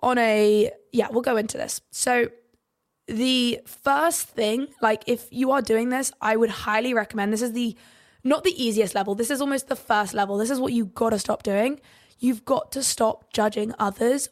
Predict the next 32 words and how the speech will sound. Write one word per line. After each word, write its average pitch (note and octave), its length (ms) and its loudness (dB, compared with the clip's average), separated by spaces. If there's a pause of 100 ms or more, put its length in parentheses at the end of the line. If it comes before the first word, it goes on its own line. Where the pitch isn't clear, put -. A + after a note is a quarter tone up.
(100)
with A3 400 0
your A3+ 300 2 (220)
voice. G#3 520 -4 (220)
Like, A#3+ 240 -2 (180)
do D4 240 0
not C#4 460 -2 (360)
gossip B3 680 0 (360)
and, B3 200 0 (100)
like, B3 240 0
really D4+ 540 -2
try B3+ 180 0
hard A3+ 260 2
not A#3+ 180 -4
to - 60 -8
gossip B3 280 -6
and A3+ 100 -2
say A#3 140 -6
something A3 420 -2
negative A3 720 0 (600)
to C4+ 280 0
other B3 240 0
people A#3 500 -4
or A#3 200 2
about A#3 320 0
other A#3 240 0
people A3 480 -4
with G#3+ 340 4
other - 220 -6
people. - 480 -12 (360)
Okay? A#3 260 0
That C#4 260 0
is, C#4 240 -4